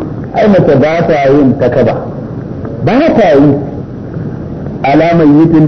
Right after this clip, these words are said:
bisa ga wani matacce da ya mutu, duk dangantakar su, ko da shi ne mahaifi, ba za ta ce su zauna ba ado, ba kwalli ba, fauka salatin, sama da kwana uku, illa ala zawjin,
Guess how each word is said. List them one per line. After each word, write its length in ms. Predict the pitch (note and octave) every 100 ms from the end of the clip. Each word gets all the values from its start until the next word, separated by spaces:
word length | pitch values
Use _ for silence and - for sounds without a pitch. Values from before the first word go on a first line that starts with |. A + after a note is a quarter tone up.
| -
bisa 300 | C3+ D#3 D3+
ga 80 | B2+
wani 140 | C#3+ D3+
matacce 360 | C#3 D3+ E3 D#3
da 80 |
ya 100 | C#3
mutu, 260 | D3 D#3 D3+ D3+
duk 200 | - A3 F#3
dangantakar 540 | E3 D3 C3+ D#3+ D3
su, 120 | C#3+ D#3 D#3 -
ko 120 | E3+ G#3
da 100 | E3
shi 160 | D#3+
ne 100 | E3
mahaifi, 400 | C#3+ D3 C3 D3+ D#3 - -
ba 140 | - D3
za 80 | F#3+
ta 120 | D#3+
ce 80 | E3+
su 120 | C#3
zauna 260 | D#3+ D3+ C#3+
ba 120 | D#3+
ado, 220 | D3 D3+ D3+
ba 100 | E3
kwalli 380 | D#3+ D#3+ C#3 C3+
ba, 140 | - - - -
fauka 380 | G3 G#3 G#3 F3
salatin, 380 | D#3 E3+ D3+ C#3+
sama 160 | E3
da 80 | B2+
kwana 260 | D3+ D#3+ D#3+
uku, 240 | E3 D3+ - - -
illa 260 | D3+ D#3+ E3+
ala 160 | D3 C#3+ C#3
zawjin, 300 | D3+ C#3